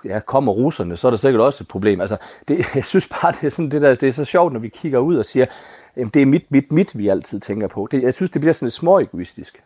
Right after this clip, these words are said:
Øh, jeg kan godt se igennem, at, at der er en mark en gang imellem, som der har nogle solceller på, når det er, jeg kan tage Marguerite-ruten og ellers se en flot udsigt. Øhm, og jeg kan sagtens også se ideen i at,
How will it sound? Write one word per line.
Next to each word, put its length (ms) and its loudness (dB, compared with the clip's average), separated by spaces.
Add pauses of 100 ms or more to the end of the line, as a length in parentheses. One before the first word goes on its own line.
(140)
Øh, 280 -8
jeg 140 2
kan 120 -14
godt 240 2 (360)
se 240 2
igennem, 400 0
at, 240 -12
at 220 -10
der 60 2
er 120 4
en 100 -4
mark 280 0 (440)
en 180 -8
gang 240 0
imellem, 320 -4 (180)
som 180 -10
der 80 -10
har 120 0
nogle 200 -8
solceller 480 -4
på, 260 -4
når 80 -8
det 100 -2
er, 40 2
jeg 140 0
kan 80 -8
tage 160 -2
Marguerite-ruten 720 -4
og 80 -6
ellers 200 -6
se 140 -10
en 80 -8
flot 200 -4
udsigt. 340 -14 (540)
Øhm, 420 -10
og 120 -12
jeg 160 -12
kan 100 -16
sagtens 420 -4
også 160 -4
se 220 -4
ideen 300 0
i 120 -2
at, 140 -8